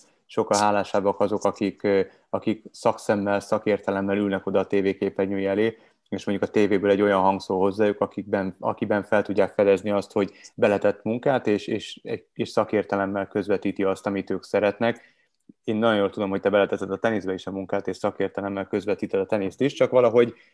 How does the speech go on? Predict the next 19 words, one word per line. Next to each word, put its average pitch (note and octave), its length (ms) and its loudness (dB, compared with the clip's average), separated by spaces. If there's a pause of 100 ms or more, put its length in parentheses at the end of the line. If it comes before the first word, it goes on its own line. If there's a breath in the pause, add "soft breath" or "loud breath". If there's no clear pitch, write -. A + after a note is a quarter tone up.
(100)
ezekben G#2+ 400 0
a, A2 180 4 (500)
a - 100 -10
sokkal, G#2 560 0
mm, G#2 340 -8 (360)
nagyobb, G2+ 420 0
ö, G2+ 360 4 (340)
tábor G2+ 340 2
által G#2 320 0
szeretett G2+ 360 -2
sportágban G#2+ 1300 -2
a, G#2+ 160 -10
a, G#2 360 -4
a G2+ 100 -6
közönség G2 400 -4
valahogy G2 200 0
sokkal G2 260 -4
kegyetlenebb, G#2+ 560 -6 (140)
szerintem. G2+ 560 -12